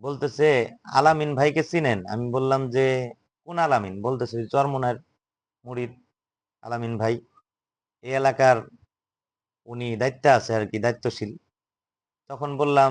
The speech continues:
যে, "দেখলে হয়তো চিনবো।" তো বলতেছে, "একটু যদি কষ্ট করে ওনার বাসায় যাইতেন, উনি খুবই অসুস্থ, আপনাকে স্মরণ করছে, হয়তো আল্লাহ তাআলা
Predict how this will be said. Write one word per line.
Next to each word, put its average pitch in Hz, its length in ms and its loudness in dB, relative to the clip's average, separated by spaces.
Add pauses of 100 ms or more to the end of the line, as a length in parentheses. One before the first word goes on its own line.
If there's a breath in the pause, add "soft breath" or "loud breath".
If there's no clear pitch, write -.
(160)
যে, 120 120 -2
"দেখলে 156 320 2
হয়তো 139 240 2
চিনবো।" 113 360 -2 (800)
তো - 60 -20
বলতেছে, 139 360 -4
"একটু 143 200 -2
যদি 139 220 2
কষ্ট 151 240 2
করে 139 200 2
ওনার 131 200 2
বাসায় 131 300 2
যাইতেন, 123 320 0
উনি 123 200 -4
খুবই 143 260 2
অসুস্থ, 127 380 2 (240)
আপনাকে 120 360 0
স্মরণ 143 320 2
করছে, - 280 -4 (500)
হয়তো 143 160 -4
আল্লাহ 160 220 4
তাআলা 147 300 4